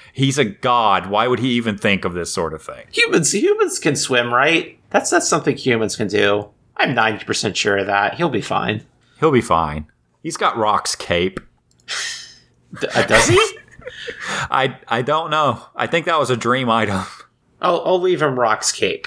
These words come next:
Speaker 2: He'll be fine.
Speaker 1: He'll be fine. Oh, Jesus, Jackson's hit us with a big one. From Jackson. What are your top dungeons from each Zelda game? Feel free to skip Zelda two, The Adventure of Link. We will not.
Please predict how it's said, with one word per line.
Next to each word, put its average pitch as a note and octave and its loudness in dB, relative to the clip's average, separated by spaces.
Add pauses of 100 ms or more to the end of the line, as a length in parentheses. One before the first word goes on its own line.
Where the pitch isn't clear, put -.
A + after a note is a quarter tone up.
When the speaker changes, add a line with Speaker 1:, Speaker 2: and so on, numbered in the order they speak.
(380)
Speaker 2:
He'll D#3 4
be G2+ -2
fine. G2 0 (380)
Speaker 1:
He'll C#3+ 2
be B2+ 2
fine. G#2+ 0 (400)
Oh, F#3 2
Jesus, D#3+ -2
Jackson's D3 0
hit C3 0
us G#2+ 0
with G2 2
a E2+ -2 (120)
big C3 2
one. D#2 -6 (1120)
From C#3 0
Jackson. A#2 -2 (360)
What G3 2
are C#4+ 0
your F#3+ 2
top D#3+ -2
dungeons C#3 0
from G#2+ 0
each C3 0
Zelda C#3 2
game? C#2 -6 (320)
Feel D3 2
free G3 0
to D3+ 2
skip A#2+ 0
Zelda G#2+ 2
two, F#2+ 2
The F2 2
Adventure F#2 0
of E2+ 0
Link. F#2+ 0
We D3+ 2
will D3+ 2
not. A#2+ 2